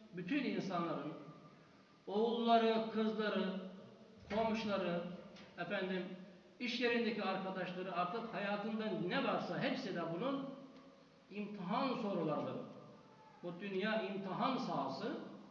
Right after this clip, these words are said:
Hayatımızdaki karşılaştığımız insanlarla olan diyalogumuz da bizim imtihan sorularımızdır. İşte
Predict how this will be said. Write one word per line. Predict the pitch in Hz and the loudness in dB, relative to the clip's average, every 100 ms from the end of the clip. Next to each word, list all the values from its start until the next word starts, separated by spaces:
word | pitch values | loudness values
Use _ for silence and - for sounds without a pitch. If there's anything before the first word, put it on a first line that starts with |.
| - - - - - - - - - | -20 -20 -20 -20 -20 -20 -20 -20 -8
Hayatımızdaki | 160 185 185 208 208 202 214 208 269 226 220 | -2 0 0 0 0 0 0 0 2 0 0
karşılaştığımız | 202 196 214 208 208 220 247 269 214 190 | 0 0 0 0 0 0 2 0 -2 -4
insanlarla | 185 208 208 233 254 233 | -2 0 2 2 4 4
olan | 214 208 208 | 4 2 2
diyalogumuz | 196 190 196 190 196 262 - | 2 2 2 0 0 0 -2
da | 170 | -2
bizim | 170 233 262 - - - - - | -2 -2 -2 -4 -8 -14 -18 -12
imtihan | 190 196 175 180 240 190 135 - - - | -8 -6 -4 2 2 2 -2 -6 -12 -6
sorularımızdır. | 165 143 139 131 123 117 113 - - - - - - - - - - - - - - - - - - - - - | -4 -2 -2 -2 -4 -6 -8 -10 -16 -20 -20 -20 -20 -20 -20 -20 -20 -20 -20 -20 -20 -20 -20 -20 -20 -20 -20 -14
İşte | 175 - 240 247 247 | -8 -2 2 2 0